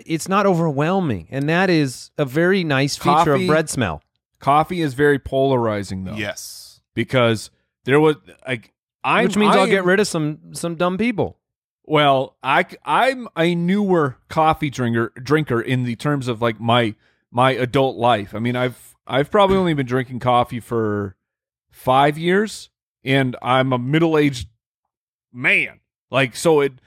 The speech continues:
Speaker 2: most of my adult life, I was not drinking coffee, and in that time,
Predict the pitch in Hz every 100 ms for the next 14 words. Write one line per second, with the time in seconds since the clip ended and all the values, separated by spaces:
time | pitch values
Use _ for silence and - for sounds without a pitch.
0 | _ _ 139 151 226 262 202 180 151 160
1 | 151 147 131 127 127 120 139 131 135 117
2 | 110 127 123 113 101 120 147 170 175 170
3 | 139 - 160 180 120 98